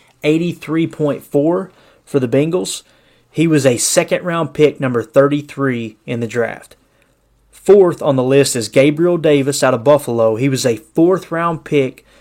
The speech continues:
pick number one twenty-eight. And Gabriel Davis actually came in at an, an elite eighty-one point five. Actually not elite, but very, very good grade at eighty-one point five. Okay.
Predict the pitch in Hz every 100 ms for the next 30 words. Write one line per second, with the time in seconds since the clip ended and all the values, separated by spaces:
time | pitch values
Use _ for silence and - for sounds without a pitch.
0 | _ - 156 160 143 135 123 110 143 165
1 | 151 - 165 160 156 - 117 110 - _
2 | _ _ _ _ 120 120 120 151 156 143
3 | 147 143 131 135 135 127 - 127 - 131
4 | 135 127 127 120 117 113 113 - - 131
5 | 123 117 139 147 143 - - - - 160
6 | 185 170 139 160 156 - 156 151 - -
7 | - 135 120 113 156 170 214 202 165 147
8 | 139 135 120 123 120 117 - - _ -
9 | 120 160 151 135 135 123 120 123 123 120
10 | 110 123 120 117 117 110 113 98 - -
11 | - - _ _ - 113 123 117